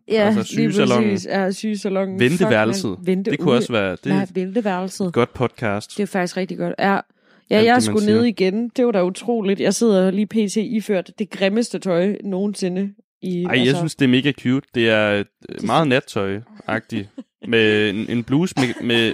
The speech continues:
Speaker 2: med, med kaktisser.
Speaker 1: Kaktisser
Speaker 2: Og
Speaker 1: og
Speaker 2: hjerter med... Øh,
Speaker 1: og katte og
Speaker 2: og katte.
Speaker 1: regnskyer, der regner med hjerter og sådan noget. Det er
Speaker 2: Ja.
Speaker 1: simpelthen, det er meget, meget ømt.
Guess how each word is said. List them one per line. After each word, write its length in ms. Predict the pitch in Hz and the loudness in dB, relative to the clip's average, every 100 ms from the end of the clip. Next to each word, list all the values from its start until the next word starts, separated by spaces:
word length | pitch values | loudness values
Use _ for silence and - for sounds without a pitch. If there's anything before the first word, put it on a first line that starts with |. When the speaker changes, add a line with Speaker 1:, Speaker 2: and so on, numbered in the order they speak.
| - | -2
Speaker 2:
med, 180 | 113 117 _ _ _ | -6 -6 _ _ _
med 120 | 120 120 | -10 -6
kaktisser. 720 | 147 160 - 143 135 117 95 - _ _ _ | -4 -4 -2 -4 -2 -4 -4 -10 _ _ _
Speaker 1:
Kaktisser 600 | - 233 233 - 226 233 | -4 -2 -2 -2 2 4
Speaker 2:
Og 140 | 110 107 | 4 4
Speaker 1:
og 100 | 107 | 2
Speaker 2:
hjerter 400 | 110 113 139 135 | 4 4 4 2
med... 320 | 110 104 101 | 2 2 2
Øh, 260 | 98 95 98 | 2 0 -4
Speaker 1:
og 120 | - - | -8 -4
katte 540 | 202 185 202 220 185 | 0 2 2 0 -2
og 160 | 165 160 | -4 -6
Speaker 2:
og 140 | 165 | -4
katte. 380 | 165 127 160 117 170 | 0 0 0 -4 0
Speaker 1:
regnskyer, 600 | 170 202 214 - 196 165 | 0 0 -6 -8 -6 -6
der 160 | 170 | -4
regner 220 | 165 165 | -4 -4
med 120 | 170 165 | -6 -6
hjerter 400 | 165 160 196 208 | -4 -2 -2 -2
og 180 | 170 | -2
sådan 100 | 170 | -2
noget. 180 | 175 170 | -2 0
Det 80 | 110 | 2
er 40 | |
Speaker 2:
Ja. 60 | 170 | 2
Speaker 1:
simpelthen, 460 | 170 202 202 185 165 | 2 2 2 2 -2
det 140 | 175 | -4
er 60 | 170 | -2
meget, 300 | 165 175 190 | 2 2 2
meget 300 | 170 175 - | 0 -2 -4
ømt. 260 | 190 - | -8 -8